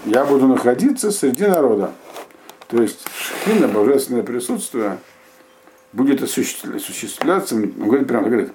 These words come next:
престол, высокая степень божественного присутствия. И я, и как бы моё присутствие, капот раглай, ну, как бы такая описательное, описание такое, ступни моих ног, будут среди народа.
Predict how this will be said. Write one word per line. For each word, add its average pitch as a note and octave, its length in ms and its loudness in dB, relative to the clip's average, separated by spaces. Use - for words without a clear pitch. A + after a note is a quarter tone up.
престол, - 600 0
высокая G#2 500 2
степень E2+ 300 -6
божественного E2+ 500 -6
присутствия. - 760 -18
И F#2 80 -4
я, A#2+ 380 0
и G2 120 -4
как G2 180 -6
бы G2+ 100 0
моё C3 300 4
присутствие, B2+ 520 -2
капот - 340 -2
раглай, A2+ 480 0
ну, A2+ 140 -2
как F2+ 140 -2
бы E2+ 140 -6
такая F2 480 -6
описательное, E2 640 -4
описание G2 340 -4
такое, D#2 540 -10
ступни B2 460 0
моих G#2+ 260 4
ног, A2+ 240 0
будут D#3 280 4
среди C#3+ 420 2
народа. C#3 560 2